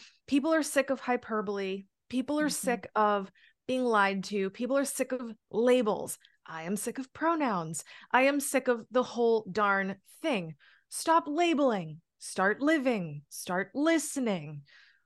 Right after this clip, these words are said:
Speaker 1: start exploring, like, use the gray squishy stuff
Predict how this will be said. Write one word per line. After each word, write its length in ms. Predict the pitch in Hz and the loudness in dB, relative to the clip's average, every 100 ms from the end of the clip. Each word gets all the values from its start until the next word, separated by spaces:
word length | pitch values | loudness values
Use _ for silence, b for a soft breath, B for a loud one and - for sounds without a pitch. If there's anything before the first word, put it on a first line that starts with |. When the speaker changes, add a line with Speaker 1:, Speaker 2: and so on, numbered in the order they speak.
| - | -16
Speaker 1:
start 320 | - 254 247 | 2 4 4
exploring, 840 | 262 - - 254 285 302 277 190 | 2 -8 -2 4 6 6 4 2
like, 300 | 165 214 - - | 0 0 0 -4
use 400 | 220 269 320 294 | -2 2 2 0
the 120 | 359 | -4
gray 420 | 226 190 254 277 | -4 0 4 4
squishy 640 | 285 - - 320 320 - 247 | 4 0 0 0 0 0 -4
stuff 600 | - - 196 196 - | -4 2 4 4 0